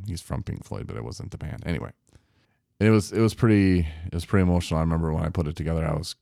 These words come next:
like, I could barely even see the, the computer in front of me, like, to, to edit the audio and stuff. I was crying so much. Like, that grandma, grandma lo-, that loss is, is huge. And, yeah, I put that out there. But, like, when my stepbrother passed away, I had other relatives,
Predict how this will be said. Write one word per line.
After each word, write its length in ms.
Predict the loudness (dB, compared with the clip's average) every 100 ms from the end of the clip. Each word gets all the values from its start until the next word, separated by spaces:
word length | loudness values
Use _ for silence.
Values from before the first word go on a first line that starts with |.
| _
like, 240 | -10 -8 -8
I 60 |
could 240 | -4 -4 -2
barely 300 | 0 0 -2
even 220 | -2 -4
see 340 | -2 -2 -2
the, 260 | -4 -6 -8 -10
the 100 | -10
computer 460 | -10 -6 -4 -2
in 100 | -4
front 200 | -4 -2
of 40 | -2
me, 180 | -2
like, 220 | -2 -4 -6
to, 220 | -6 -6 -10 _ _ _ -20
to 160 | -14 -4
edit 220 | -2 -2
the 100 | -4
audio 440 | -2 0 0 -2 -2
and 120 | -4
stuff. 220 | -4 -4
I 180 | -4 -4 -6
was 120 | -8
crying 380 | -6 -4 -4 -4
so 160 | -4
much. 300 | -4 -6 -6
Like, 160 | -12 -8
that 200 | -8 -6
grandma, 260 | -4 -4
grandma 280 | -2 -2 -2 -2
lo-, 260 | -2 -4 -4
that 200 | -6 -4
loss 240 | -6 -6
is, 160 | -10 -12 _ _ _
is 140 | -20 -10
huge. 400 | -8 -6 -10 _ _ _ _ 2
And, 560 | 6 8 8 6 4 0 4
yeah, 140 | 6
I 40 | 8
put 140 | 6
that 140 | 6
out 100 | 6
there. 120 | 6 4
But, 120 | 4
like, 220 | 2 4
when 160 | 4 4
my 100 | 2
stepbrother 720 | 2 2 4 4 2 2 -2
passed 360 | 0 2 2 0
away, 500 | 2 2 2 2 2
I 20 |
had 160 | 2 2
other 160 | 2 2
relatives, 800 | 2 0 0 -2 -4 -10 -14